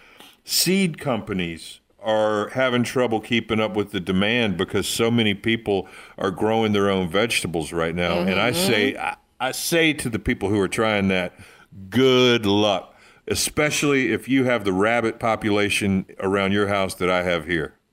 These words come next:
Speaker 2: Yeah, the, okay, so getting the garden ready and all that, that's the fun part. The <laughs> maintaining the garden is not so much.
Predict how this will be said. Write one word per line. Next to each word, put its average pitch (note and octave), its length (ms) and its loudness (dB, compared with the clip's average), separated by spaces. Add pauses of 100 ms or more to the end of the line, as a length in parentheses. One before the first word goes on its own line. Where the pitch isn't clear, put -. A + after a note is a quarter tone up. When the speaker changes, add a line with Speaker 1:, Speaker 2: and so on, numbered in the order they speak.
(680)
Speaker 2:
Yeah, C4+ 300 2
the, B3 360 0 (200)
okay, C4 240 2
so B3 240 2
getting E4 340 2
the F#4 80 4
garden A3+ 500 2
ready G3 520 2
and F#3+ 140 2
all F#3 180 4
that, F3+ 320 0
that's B3 320 0
the G#3 100 0
fun F3+ 340 0
part. - 420 -4 (340)
The A#3 260 2 (120)
<laughs> - 120 -16
maintaining B3 800 2
the B3 140 2
garden F#3 600 0 (280)
is E3+ 220 0
not E3 280 0
so D#3+ 180 0
much. - 440 -4